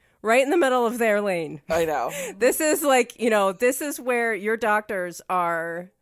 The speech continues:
Speaker 1: this is what they're for. The infectious disease experts, all these people out there, like, you know, we know what our lane is and we know where their lane is. And this is their lane,
Speaker 2: Mm-hmm.
Speaker 1: you know, especially when, I mean, you know,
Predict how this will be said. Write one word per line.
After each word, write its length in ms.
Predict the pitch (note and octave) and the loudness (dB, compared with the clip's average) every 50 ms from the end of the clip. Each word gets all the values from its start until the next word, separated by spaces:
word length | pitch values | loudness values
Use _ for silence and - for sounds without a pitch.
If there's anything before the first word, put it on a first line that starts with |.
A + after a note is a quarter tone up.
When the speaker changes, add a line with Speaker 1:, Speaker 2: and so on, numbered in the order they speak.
| _ _ - | _ _ -6
Speaker 1:
this 200 | G#3 A3 - - | -6 -6 -4 -6
is 140 | C4+ B3+ C4 | -6 -6 -4
what 180 | C4 C4+ C4 | -4 -4 -2
they're 120 | C4+ C4+ B3+ | -2 -2 -2
for. 460 | - - E4+ D4 G#3+ D#3+ C3 A#2+ - _ _ _ _ - | -4 -4 -4 -2 -2 -2 -4 -8 -14 _ _ _ _ -12
The 100 | F3 F3+ | -8 -8
infectious 540 | F3+ F3 - G#3+ G3+ - - A3+ G#3+ - | -8 -6 -4 -6 -6 -6 -6 -8 -8 -8
disease 400 | - A#3+ B3 G#3 A#3 A3+ A3+ A#3 | -8 -8 -8 -6 -6 -6 -4 -4
experts, 580 | A3+ G#3+ G#3+ - - - A3 G#3 G#3 G#3 G#3 - | -4 -4 -4 -6 -8 -8 -6 -6 -6 -8 -10 -8
all 220 | - F#3+ G3 G#3+ | -4 -4 -2 -2
these 200 | F#3+ G#3+ A3 G#3+ | -4 -6 -10 -10
people 280 | - - A3+ - A3 G#3+ | -12 -12 -12 -8 -6 -4
out 200 | G#3 G3+ G3+ - | -4 -4 -4 -4
there, 280 | A3 G3 G3 G3+ F#3+ F#3 | -4 -2 -2 -2 -2 -4
like, 280 | F3 F3 E3+ E3 _ _ _ _ _ _ _ _ _ | -6 -6 -8 -10 _ _ _ _ _ _ _ _ _
you 100 | G3+ G#3 | -8 -4
know, 200 | G3 F#3+ F#3 F3+ | -2 -2 -2 -2
we 280 | F3 D3+ F3 G#3 B3 C#4+ | -4 -6 -6 -6 -4 0
know 240 | C#4 C#4+ C#4 C4+ C4 | 2 2 4 4 4
what 140 | B3+ A3+ | 4 4
our 180 | G#3+ G#3+ G#3+ A3 | 2 2 2 2
lane 240 | A3 G#3+ G#3+ G#3 G#3+ | 0 0 -2 -2 -2
is 420 | G#3 G3+ G3 G3 F#3+ F#3 - - - - - | -2 -2 -2 -2 -4 -8 -10 -12 -14 -10 -8
and 180 | F#3+ F#3+ E3+ | -6 -6 -4
we 120 | F#3+ F#3+ F#3+ | -4 -4 -2
know 140 | F#3+ F#3 | -2 -2
where 140 | F#3 F#3 F#3 F3 | -2 -2 -4 -4
their 200 | F3+ F3+ F#3+ G3 | -2 -4 -2 -2
lane 240 | F#3+ F3+ E3 D#3+ | -2 -4 -4 -4
is. 320 | D#3 C#3+ C#3 C#3 D#3 - - | -6 -10 -12 -12 -14 -16 -12
And 200 | - F#3 F#3 F#3 | -10 -8 -6 -6
this 140 | G3 - - | -8 -8 -8
is 160 | A3+ G#3 G#3 | -10 -8 -4
their 180 | G#3 F#3 F3 | -4 -2 -2
lane, 300 | E3+ D#3+ D#3 C#3+ F3+ F#3+ F#3 | -4 -4 -8 -10 -10 -12 -12
Speaker 2:
Mm-hmm. 200 | F#3 E3+ E3+ F3+ A3+ - _ _ | -14 -14 -16 -16 -18 -20 _ _
Speaker 1:
you 80 | - F3+ | -8 -6
know, 80 | F3+ F#3 | -6 -4
especially 400 | F3+ - - G#3+ G#3+ - A3 G3 | -4 -4 -4 -4 -4 -4 -6 -6
when, 100 | G3+ - - | -6 -8 -8
I 80 | F3+ F3+ | -8 -10
mean, 260 | D3 D3 D3+ D3+ D3 | -8 -10 -12 -12 -12
you 120 | D3 E3+ E3 | -14 -14 -14
know, 200 | - - - | -14 -16 -20